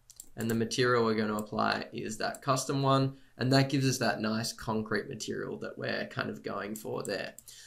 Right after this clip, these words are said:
So now I've got, um, our parametric relationship set up to move that component. But the big question is, how do we go ahead and actually turn this into an animation?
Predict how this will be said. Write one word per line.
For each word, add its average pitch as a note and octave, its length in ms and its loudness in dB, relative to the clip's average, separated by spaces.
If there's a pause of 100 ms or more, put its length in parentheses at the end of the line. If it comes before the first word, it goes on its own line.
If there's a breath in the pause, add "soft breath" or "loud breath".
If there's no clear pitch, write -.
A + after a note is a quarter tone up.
So F3 180 4
now F#3 240 6
I've C4+ 160 4
got, D#3+ 420 6
um, B2 520 4
our A#2 280 6
parametric C3 640 6
relationship A2+ 840 0
set A2 200 -2
up G#2 220 0
to B2 120 0
move A2+ 440 2
that G2 240 2
component. A#2 560 -2 (380 loud breath)
But C#3+ 100 4
the D#3 80 2
big G#3+ 180 4
question A3 300 2
is, C#3+ 160 2
how B2 200 10
do D3+ 80 6
we D#3 80 2
go B2+ 180 6
ahead A2 480 2
and A2+ 180 2
actually G#2+ 240 -4
turn A#2 320 -2
this A#2 160 -2
into A2+ 220 0
an G#2+ 80 2
animation? B2+ 720 -4